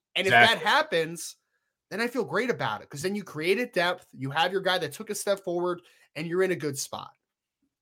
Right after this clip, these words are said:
Speaker 1: If Ryan Barnes takes a big enough leap and Clarence Lewis maybe takes a small leap, but Clar-, Ryan Lewis just clears him, then that'll be okay too, because either way, you pushed one to being, you know, to the point of this is a battle,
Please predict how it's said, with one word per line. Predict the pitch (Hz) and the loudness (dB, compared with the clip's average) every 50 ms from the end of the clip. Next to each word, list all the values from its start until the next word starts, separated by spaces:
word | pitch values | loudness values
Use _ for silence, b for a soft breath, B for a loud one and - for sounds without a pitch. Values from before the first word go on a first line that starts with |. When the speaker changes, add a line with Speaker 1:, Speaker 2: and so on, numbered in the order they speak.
| _ _ | _ _
Speaker 1:
If | - 180 190 185 - | 0 0 0 0 -2
Ryan | 156 170 185 208 226 220 202 | -2 0 0 2 0 0 0
Barnes | 151 180 196 214 220 214 202 190 190 - - | 2 2 2 4 2 2 0 -2 -6 -10 -10
takes | - 196 190 180 - - | -8 -8 -8 -6 -8 -10
a | 160 | -8
big | 139 139 180 175 | -6 -4 -4 -2
enough | 185 175 165 135 147 | -2 -2 -4 -4 -8
leap | 151 170 190 202 190 - - - - - | -8 -8 -8 -8 -10 -12 -16 -20 -16 -8
and | 139 156 160 160 160 160 160 147 - | -6 -4 -2 -2 -2 -4 -6 -8 -6
Clarence | - - 190 185 180 180 | -2 -2 0 0 0 -2
Lewis | 190 180 175 - | -2 -4 -2 -2
maybe | 180 170 151 147 | -4 -4 -4 -4
takes | 139 165 143 - | -6 -8 -10 -8
a | 131 | -6
small | - - - 180 226 269 302 254 | -6 -4 -2 2 4 4 4 2
leap, | 160 151 160 143 - | 0 -4 -6 -6 -8
but | 156 135 | -10 -4
Clar-, | - 196 196 190 190 190 | -2 0 0 0 0 -2
Ryan | 160 170 185 185 185 | -2 0 0 2 2
Lewis | 185 180 180 - - | 0 -2 -4 -4 -8
just | - 156 - - | -10 -10 -10 -8
clears | - - 214 285 302 262 - | -4 -2 -2 -2 0 -2 -2
him, | 170 160 170 - _ _ _ _ _ _ _ _ _ _ _ _ _ _ | -4 -4 -6 -10 _ _ _ _ _ _ _ _ _ _ _ _ _ _
then | - 254 247 | 2 4 4
that'll | 277 302 320 311 302 | 4 6 6 6 6
be | 269 269 247 | 6 4 4
okay | 226 233 254 196 196 | 4 4 2 0 0
too, | 196 - 311 311 262 190 | 0 -2 -2 -4 -4 -6
because | 160 170 147 180 175 - - | -6 -4 -4 -4 -4 -6 -6
either | 233 269 254 226 202 | -6 -4 -2 -2 -2
way, | 156 185 220 226 196 - | -2 -2 0 0 -2 -2
you | 143 160 165 139 - | -4 -10 -14 -14 -14
pushed | - - 147 147 151 151 - - - | -8 0 2 2 2 2 -2 -10 -14
one | 151 139 151 175 170 156 143 131 120 120 104 - _ _ - | -10 -6 -4 -2 0 0 0 -2 -4 -6 -10 -14 _ _ -16
to | - 143 | -14 -10
being, | 135 156 175 175 160 151 147 135 123 - _ | -8 -4 -2 -2 -2 -2 -2 -4 -8 -10 _
you | 160 160 160 | -8 -4 -2
know, | 151 131 131 | 0 -2 -2
to | 131 - 175 | -2 -6 -6
the | 143 131 | -8 -8
point | 131 - 190 185 180 170 | -6 -4 -2 -2 0 2
of | 165 156 151 151 147 131 - _ _ _ _ | 4 4 4 2 2 -4 -12 _ _ _ _
this | 175 180 - | -6 -4 -4
is | 190 165 | -4 -6
a | 143 131 | -8 -6
battle, | - 151 156 147 139 123 104 104 - - | -2 0 2 2 0 -2 -4 -10 -18 -20